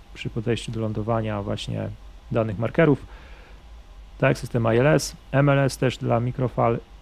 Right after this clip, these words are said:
A D F jeden i A D F dwa. Tutaj mamy jeszcze pa. pa jest od passenger address, czyli tu możemy słuchać kabiny pasażerskiej, co się dzieje w kabinie pasażerskiej, że to sobie odblokujemy i zgłośnimy.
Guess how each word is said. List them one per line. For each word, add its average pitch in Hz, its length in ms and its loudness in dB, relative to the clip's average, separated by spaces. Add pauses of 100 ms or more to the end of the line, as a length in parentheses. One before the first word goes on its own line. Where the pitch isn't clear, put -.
(180)
A 123 100 2
D 127 100 4
F 117 120 -2
jeden 120 280 0
i 120 200 -4
A 113 100 0
D 113 80 2
F 110 100 2
dwa. 117 280 2 (440)
Tutaj 190 240 4
mamy 160 200 6
jeszcze 120 680 4 (180)
pa. 151 440 6
pa 202 180 4
jest 190 360 0
od 147 220 4
passenger 135 760 2
address, 120 460 2 (220)
czyli 139 140 0
tu 151 80 0
możemy 139 340 4
słuchać 131 680 2
kabiny 127 420 2
pasażerskiej, 135 760 0
co - 100 -6
się 120 140 -4
dzieje 120 200 -2
w - 60 -8
kabinie 120 320 -2
pasażerskiej, 120 640 -2
że 113 80 -4
to 110 120 -6
sobie 113 200 -6
odblokujemy 113 680 -4
i 113 240 -6
zgłośnimy. 117 600 0